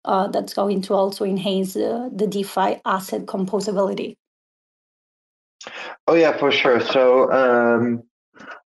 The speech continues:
Speaker 2: I think A P R to A P Y is already interesting. Uh, if you look at,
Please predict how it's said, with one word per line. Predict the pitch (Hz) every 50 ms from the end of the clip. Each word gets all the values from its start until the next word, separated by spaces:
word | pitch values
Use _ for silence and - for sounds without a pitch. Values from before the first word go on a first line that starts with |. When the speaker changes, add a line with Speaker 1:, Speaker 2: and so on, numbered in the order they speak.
| _ _ _
Speaker 2:
I | 139 147 143
think | - 147 147 143 - - - - _ _ _ - - _ _ _ _ _ _ _ _ _ _ _ _ - -
A | 147 143 -
P | 143 139
R | 131 131 131 131
to | - 135
A | 127 127 123 127
P | - 117
Y | 113 117 117 120
is | 117
already | 117 113 113 113 120 127 117 123
interesting. | 135 131 - 139 131 - - 147 139 135
Uh, | 135 - - - - 110 107 107 110 110 107 107 107 107 107 107 107 107 107 107 107 _ _ - _ - - _ _ _ _ _ _ _ _ _ - - - - _
if | - 139 - - -
you | 143
look | 131 127 135 135 135 120 - -
at, | - 120 120 120 120 120 - -